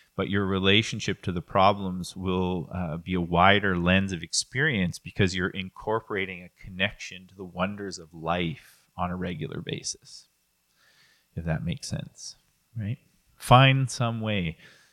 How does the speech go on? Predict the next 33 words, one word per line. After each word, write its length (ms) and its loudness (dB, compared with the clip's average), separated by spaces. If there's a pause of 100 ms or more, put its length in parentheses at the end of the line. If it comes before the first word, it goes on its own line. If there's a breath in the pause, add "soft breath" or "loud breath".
(140 loud breath)
You 80 -8
know, 260 0
even, 460 2
uh, 120 -2
today 360 2
I 80 2
was 220 -4
making 580 -4
my 160 -2
bed, 540 -2 (200)
uh, 380 -14
when 200 -12
I 200 -12
came 340 -4
home. 360 -2
I 100 4
was 120 -4
got 220 0
my, 220 -6
get 140 -6
my 120 -4
daughter 440 2
ready 420 0
to 100 -2
go, 320 0
and, 140 -2 (500 soft breath)
um, 560 -2
my 240 0
partner 460 -2
went 260 -4
for 120 -6
a 40 -2
swim, 480 -2